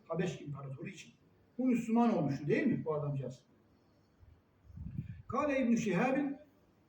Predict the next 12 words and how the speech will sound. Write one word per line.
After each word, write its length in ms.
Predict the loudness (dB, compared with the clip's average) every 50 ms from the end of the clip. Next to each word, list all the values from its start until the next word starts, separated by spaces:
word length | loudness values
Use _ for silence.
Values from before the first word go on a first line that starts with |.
| -4
ve 60 | -2
haddeseni 580 | -2 0 0 -2 -2 -2 -4 -4 -2 0 0 0
Said 320 | 0 0 -2 -2 -2 -4
bin 180 | -4 -4 -4 -4
Müseyyeb'i, 580 | -4 -4 -2 0 2 2 2 2 2 -2 -4 -4
yine 180 | -2 -2 -2 -2
Said 300 | -2 -4 -4 -4 -4 -4
bin 100 | -4 -4
Müseyyeb 440 | -4 -4 -4 -4 -4 -4 -4 -4 -4
haber 300 | -4 -4 -2 -2 -2 -2
verdi 240 | -4 -4 -2 -2 -2
ki 260 | 0 -2 -2 -4 -6